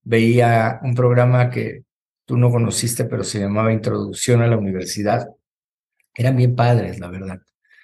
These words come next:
porque eran maestros universitarios dando clase de las diferentes materias. Entonces, yo veía las de medicina,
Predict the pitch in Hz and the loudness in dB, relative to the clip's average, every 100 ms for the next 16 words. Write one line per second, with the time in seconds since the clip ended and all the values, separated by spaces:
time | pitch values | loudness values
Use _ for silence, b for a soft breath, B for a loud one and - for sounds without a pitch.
0 | b - 110 139 139 135 123 143 156 185 | b -10 -4 0 2 4 4 4 2 0
1 | - 135 117 107 110 113 120 117 127 - | -2 0 0 -2 -4 -4 0 2 0 -2
2 | - _ _ _ _ - 120 135 135 131 | -12 _ _ _ _ -6 -2 0 0 -2
3 | 135 131 120 - 113 - - _ _ _ | 0 2 2 2 -2 -4 -10 _ _ _
4 | _ _ _ 107 107 104 104 104 104 113 | _ _ _ -8 -4 -4 -4 -4 -2 -2
5 | 113 123 117 117 117 165 127 98 - - | 0 0 0 0 2 2 0 -4 -8 -8
6 | 131 123 - - 123 143 147 147 127 120 | -4 -4 -4 -2 2 4 4 4 2 0
7 | 113 113 113 - 147 139 123 | 0 0 -2 -2 -2 -2 -6